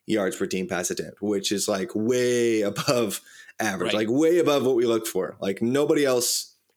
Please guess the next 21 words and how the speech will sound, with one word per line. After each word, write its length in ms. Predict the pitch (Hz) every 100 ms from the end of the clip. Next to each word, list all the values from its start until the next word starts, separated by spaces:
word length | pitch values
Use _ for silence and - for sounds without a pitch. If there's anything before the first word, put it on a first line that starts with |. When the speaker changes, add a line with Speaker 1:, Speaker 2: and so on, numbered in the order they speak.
| _
Speaker 1:
in 100 | 123
the 80 | 131
entire 300 | 123 117 113
class 500 | 107 95 87 - - - _ _
that 160 | 98 107
I 100 | 123
know 240 | 123 127
of 380 | 104 90 92 - - - -
<laughs> 200 | - _
has 220 | 113 104
a 120 | 107 104
higher 320 | 104 104 104
mark 300 | 104 101 98
than 140 | 98
that 220 | 92 90 -
at 120 | 90
the 120 | 92
F 160 | 95 -
B 80 | 98
S 160 | 92
level. 340 | 131 156 101